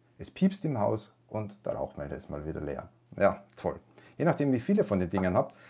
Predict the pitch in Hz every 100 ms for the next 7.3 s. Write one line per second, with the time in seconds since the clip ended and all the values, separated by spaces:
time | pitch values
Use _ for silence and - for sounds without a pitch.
0 | - - 151 139 139 131 139 135 127 117
1 | 123 127 131 110 - - 104 104 92 -
2 | 92 87 85 80 78 80 - 123 117 110
3 | 107 101 101 - 92 85 - 87 92 -
4 | 101 90 95 98 - 87 92 85 85 82
5 | 113 160 170 151 - - - - - _
6 | _ _ 95 87 82 85 85 90 87 87
7 | 76 -